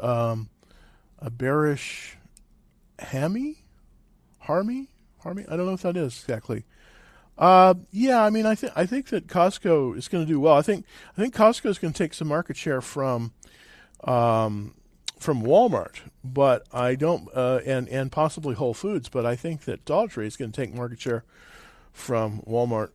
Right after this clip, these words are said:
and, uh, and, and Costco as well, because it is cheaper. It is the cheapest one, uh, currently. All right.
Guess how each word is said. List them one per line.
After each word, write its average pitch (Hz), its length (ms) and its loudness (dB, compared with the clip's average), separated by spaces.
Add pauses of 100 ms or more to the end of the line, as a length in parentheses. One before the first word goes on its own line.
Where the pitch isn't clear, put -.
and, 110 360 -6 (240)
uh, 92 320 -10 (420)
and, 107 260 -10
and 101 160 -12
Costco 113 360 -6
as - 120 -10
well, 127 180 -6
because 104 260 -12
it 127 120 -4
is 160 140 -2
cheaper. - 440 -8
It - 100 -12
is 151 160 -12
the 127 140 -10
cheapest - 420 -12
one, - 340 -10 (680)
uh, 107 180 -6
currently. 147 520 -8 (520)
All 294 100 2
right. 302 260 6